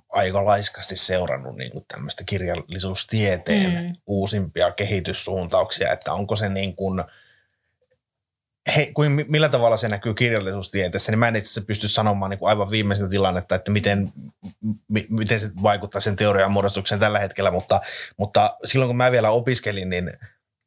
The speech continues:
Speaker 1: niin kyllä aika paljon oli siinä vielä näitä tämmöisen niinku tekstilähtöisyyden kaikuja, mutta se on mielestäni kyllä niinku hyvä,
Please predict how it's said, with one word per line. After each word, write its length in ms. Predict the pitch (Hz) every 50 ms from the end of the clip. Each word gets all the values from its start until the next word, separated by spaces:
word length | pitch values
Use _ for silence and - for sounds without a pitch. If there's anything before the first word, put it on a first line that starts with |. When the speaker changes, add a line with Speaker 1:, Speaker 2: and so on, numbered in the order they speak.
| _ - - -
Speaker 1:
niin 320 | 208 101 101 202 - - - - - - - _ _ _ _ _ _ _ _ _ _ _ _ - - - - -
kyllä 220 | 113 104 101 98 - _
aika 280 | - - 107 113 - -
paljon 380 | 104 113 98 101 98 95 98 92 82 65 58 69 73 - - 55 57 - - _ _ _ _
oli 240 | - 98 101 104 101
siinä 280 | 101 104 104 101 98 98
vielä 200 | 98 92 90 95
näitä 200 | 98 92 85 90
tämmöisen 320 | - 107 98 92 98 98
niinku 140 | 95 90 98
tekstilähtöisyyden 920 | - 98 92 - - - 107 98 92 - - 104 95 - 104 95 101 95
kaikuja, 440 | - 101 104 104 101 - 110 104 95
mutta 220 | 98 104 - 110
se 100 | 104 113
on 60 | 110
mielestäni 360 | 110 110 107 - 120 123 107
kyllä 180 | - 120 113 120
niinku 260 | 120 117 113 123 120
hyvä, 380 | 135 147 160 170 151 127 107